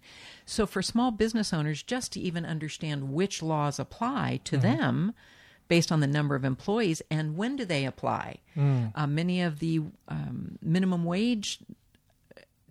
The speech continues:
Speaker 1: changes have occurred based on having twenty-five or more employees.
Speaker 2: Mm.
Speaker 1: If you have less than, you have twenty-six, you have less than twenty-five, then it's a different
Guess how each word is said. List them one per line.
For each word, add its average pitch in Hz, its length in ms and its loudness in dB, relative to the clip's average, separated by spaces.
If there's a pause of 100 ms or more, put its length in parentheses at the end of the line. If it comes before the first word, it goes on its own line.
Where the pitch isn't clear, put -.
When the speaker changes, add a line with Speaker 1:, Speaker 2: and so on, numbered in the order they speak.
Speaker 1:
changes 151 600 4
have 156 180 0
occurred 156 440 0
based 151 300 0
on 156 260 0
having 151 480 0 (420)
twenty-five 165 1040 2 (500)
or 151 140 2
more 131 420 2
employees. 123 880 -2
Speaker 2:
Mm. 131 340 0
Speaker 1:
If 135 100 -6
you 151 120 0
have 147 180 0
less 185 280 0
than, 185 240 0 (120)
you 143 140 0
have 143 160 0
twenty-six, 151 760 -2 (100)
you - 120 -6
have 135 120 -4
less 202 220 6
than 165 140 4
twenty-five, 131 800 2 (480)
then 165 200 6
it's 165 180 -2
a 185 40 -2
different 214 360 -2